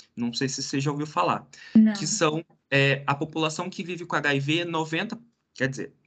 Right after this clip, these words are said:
Speaker 1: o que é proposto por essa meta? Que noventa por cento das pessoas que vivem com H I V saibam da sua condição, que noventa por cento esteja em tratamento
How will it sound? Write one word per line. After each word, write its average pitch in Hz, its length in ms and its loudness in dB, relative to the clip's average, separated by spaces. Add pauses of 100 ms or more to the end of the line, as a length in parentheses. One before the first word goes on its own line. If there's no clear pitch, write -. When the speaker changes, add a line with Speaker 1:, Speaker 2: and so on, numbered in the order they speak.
(220)
Speaker 1:
o 135 100 -6
que 180 100 -2
é 170 40 4
proposto 175 520 0
por - 160 -4
essa 151 220 0
meta? 123 420 -4 (560)
Que - 140 -2
noventa 165 400 2
por 202 160 -4
cento 175 160 -4
das 165 160 -4
pessoas 160 300 -4
que 165 120 -8
vivem 160 220 -2
com 160 80 -6
H 147 200 2
I 139 40 0
V 143 140 -2
saibam 170 480 0
da 160 100 -4
sua 156 160 -10
condição, 135 720 -6 (720)
que 175 140 -8
noventa 180 420 0
por 202 180 -10
cento 160 300 -4
esteja 190 460 0
em 190 120 -6
tratamento 160 880 -2